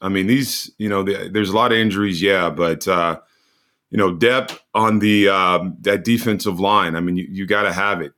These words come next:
I mean, against, against Seattle. Seattle's surprisingly, I mean, looks like, you know, the, the game's kinda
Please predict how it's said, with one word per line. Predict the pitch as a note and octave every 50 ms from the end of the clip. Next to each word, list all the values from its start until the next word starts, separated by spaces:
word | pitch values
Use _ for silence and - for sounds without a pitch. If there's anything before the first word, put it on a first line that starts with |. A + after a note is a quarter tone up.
| - -
I | F2
mean, | F2 F2 E2+ E2+ D#2+
against, | F2 F#2 E2+ F#2+ F#2+ F#2 F2 - - - - -
against | F2+ F2+ F2 F#2+ G2 F#2 - -
Seattle. | - G2 F#2 F#2 F#2 D#2+ D#2
Seattle's | - - - G2+ F#2+ G#2 G#2+ G#2+ G#2 G2+ F#2+ - - - - _ _
surprisingly, | - - - - E2 - - G2 G#2+ G#2+ G#2+ G2 F#2 E2+ E2 E2+ D#2+
I | E2+
mean, | F#2 F#2 F2+ D#2+
looks | A2+ A#2 - -
like, | A#2 G#2+ G#2 G2+ G2+ _ _ _ _ _ _ _ _ _ _ _ _ _
you | - A2
know, | G#2+ G#2+ G#2 G2 F#2 F2 E2+
the, | D#2+ G2 G2
the | F2+ F#2+ G2
game's | F2+ G2+ G#2+ A2+ A#2 A#2 A2 F#2+ -
kinda | - A#2 G#2 G2+ F#2+ F2+ F2 -